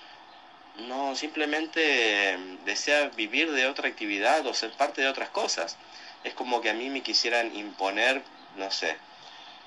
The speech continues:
eh, el fútbol,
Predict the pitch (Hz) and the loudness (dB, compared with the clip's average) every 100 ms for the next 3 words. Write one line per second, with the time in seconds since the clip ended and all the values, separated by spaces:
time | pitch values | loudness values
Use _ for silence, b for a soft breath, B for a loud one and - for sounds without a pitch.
0 | - 104 104 101 98 98 95 95 95 92 | -4 0 4 6 6 6 6 4 4 2
1 | 95 92 90 90 87 87 85 - - - | 0 -2 -6 -8 -8 -10 -12 -18 -20 -20
2 | - - - - - - - - - - | -20 -20 -20 -20 -20 -20 -20 -20 -12 -8
3 | - 98 - 113 - 82 | -4 -2 0 -2 0 -2